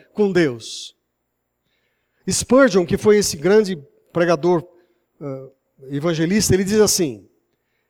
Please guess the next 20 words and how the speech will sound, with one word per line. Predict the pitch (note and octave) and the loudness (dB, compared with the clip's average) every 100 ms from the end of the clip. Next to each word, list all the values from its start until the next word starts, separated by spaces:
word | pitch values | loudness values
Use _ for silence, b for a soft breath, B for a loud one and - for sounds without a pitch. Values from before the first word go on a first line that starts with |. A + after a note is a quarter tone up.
| _ - | _ 2
"Eles | A#3 D4+ A#3 C#3 | 4 6 2 2
dizem | B3 F4 A#3 A#3 | 2 4 4 0
que | - | 0
são | A3+ - B3 | 0 2 0
salvos | - - G3+ G3 D3 A2+ G2+ - - - - | 0 0 2 2 0 -6 -16 -16 -16 -18 -6
e | F#3+ | -4
se | - A#3+ | 2 2
apegam | - A3 A#3+ A#3 B3 | 4 4 4 4 2
a | |
isso, | G#3+ A3 - A2 _ _ _ _ | 2 0 -4 -10 _ _ _ _
mas | C#4+ D4 | -2 0
não | D4 | 0
tem | C#4+ C#4+ | 0 2
qualquer | B3+ - D4+ | 2 2 0
motivo | D#4+ - D#4 C4+ | 0 0 0 2
pra | F#3+ E3+ | 0 0
garantir | F3 E3 - E3+ | 0 -2 0 -2
a | |
sua | D3 D#3 | -2 -6
confiança. | D#3 D3 D3+ B2 G#2 - | -6 -8 -6 -8 -8 -12